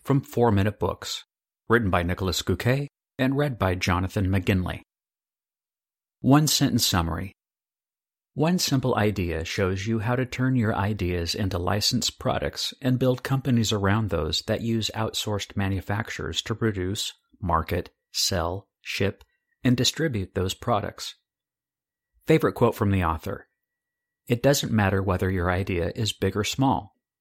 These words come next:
It doesn't have to be the next best thing since sliced bread." Food heating lunchboxes, biodegradable deodorant, a Zen rap album, an easy self-tester for alcohol levels.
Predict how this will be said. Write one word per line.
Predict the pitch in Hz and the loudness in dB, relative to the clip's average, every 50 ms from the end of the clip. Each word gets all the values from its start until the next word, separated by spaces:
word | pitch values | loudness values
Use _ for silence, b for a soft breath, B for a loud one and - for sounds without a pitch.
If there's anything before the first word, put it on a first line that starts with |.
| _ _ | _ _
It | - 123 | 0 2
doesn't | 139 156 147 151 151 | 4 4 4 4 2
have | 123 127 135 - - | 2 2 0 0 -2
to | 127 | -2
be | 117 120 110 | 0 0 0
the | - 101 | 0 0
next | 101 110 104 - - - _ | 0 -2 -2 -4 -8 -2 _
best | 107 113 - - - | 2 2 2 0 -4
thing | - 127 123 113 101 87 | -2 0 0 0 0 -2
since | - - 104 104 - - | -2 -2 -2 -2 -2 -2
sliced | - - 87 87 - - - - | 0 0 0 0 -2 -4 -2 0
bread." | 113 110 104 95 - - _ _ _ _ _ _ _ _ _ _ _ _ _ _ _ _ _ _ _ _ | 0 0 0 -2 -6 -10 _ _ _ _ _ _ _ _ _ _ _ _ _ _ _ _ _ _ _ _
Food | - 120 123 131 139 | 2 4 4 4 4
heating | - - 127 120 127 131 123 | 2 2 2 4 4 4 4
lunchboxes, | 101 95 98 92 - - - 95 - - - - - 82 92 - - - - _ _ _ _ _ _ _ _ | 4 2 0 0 -2 -2 -2 -2 -2 -2 -4 -6 -6 -6 -8 -8 -10 -12 -12 _ _ _ _ _ _ _ _
biodegradable | - 117 123 131 135 131 139 123 123 117 117 120 113 117 110 107 | 2 2 4 4 2 2 0 2 2 2 2 2 2 2 0 2
deodorant, | - 110 101 104 117 104 85 85 - - - - _ _ _ _ _ _ _ _ - | 2 2 4 4 4 4 2 -2 -4 -8 -12 -18 _ _ _ _ _ _ _ _ -2
a | 101 | 0
Zen | 95 95 107 110 110 117 113 | 2 2 2 4 4 2 2
rap | 95 92 87 90 87 - | 2 2 2 2 0 -2
album, | 98 85 85 - - 82 - - - - _ _ _ _ _ _ _ _ _ _ _ | -4 -4 -4 -2 -2 -4 -6 -6 -10 -14 _ _ _ _ _ _ _ _ _ _ _
an | 117 113 120 | 2 2 2
easy | 127 139 143 143 143 151 147 | 4 2 2 2 0 0 -2
self-tester | - - - 113 113 113 - - - 104 92 - - 110 101 | 0 0 2 2 0 0 -2 -4 -4 -2 -2 -2 -4 -4 -6
for | - - 104 - - 104 | -4 -4 -6 -2 2 2
alcohol | 110 113 - 98 87 90 85 85 | 2 2 0 -4 -4 -4 -4 -2
levels. | 85 85 - - - - - - - | -4 -6 -4 -6 -6 -6 -6 -8 -10